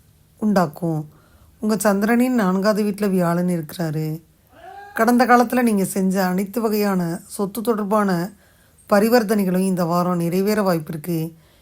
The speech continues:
இது உங்களுக்கு பலனளிக்கும். மேலும் உங்க எதிர்காலத்தை பாதுகாப்பதுல நீங்க பெரிய அளவுல வெற்றி பெறுவீங்க.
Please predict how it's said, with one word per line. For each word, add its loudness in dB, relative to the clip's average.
இது 0
உங்களுக்கு 0
பலனளிக்கும். -2
மேலும் 0
உங்க 0
எதிர்காலத்தை 0
பாதுகாப்பதுல 0
நீங்க -2
பெரிய 2
அளவுல 0
வெற்றி -4
பெறுவீங்க. -2